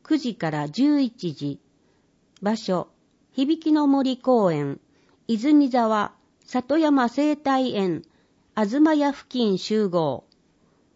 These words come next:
内容、鎌や草刈り機を使用して、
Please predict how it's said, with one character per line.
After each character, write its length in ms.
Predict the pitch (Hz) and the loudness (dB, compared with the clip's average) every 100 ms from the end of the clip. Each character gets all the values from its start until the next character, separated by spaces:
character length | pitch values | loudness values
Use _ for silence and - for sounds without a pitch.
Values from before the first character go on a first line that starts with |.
| _ _ _ _ _ _ _ | _ _ _ _ _ _ _
内 340 | 233 277 269 254 | -2 0 0 0
容、 320 | 233 214 - _ _ _ _ _ | 0 -2 -6 _ _ _ _ _
鎌 300 | 247 269 285 | -2 0 0
や 260 | 220 175 - _ _ | 0 -4 -6 _ _
草 260 | - 311 320 | -6 -4 -2
刈 140 | 320 | -2
り 140 | 294 262 | -2 -4
機 220 | 226 202 | -4 -2
を 100 | 180 | -4
使 200 | - 208 | -4 -4
用 240 | 214 196 | -2 -4
し 160 | 196 - | -8 -8
て、 240 | 165 170 | -8 -8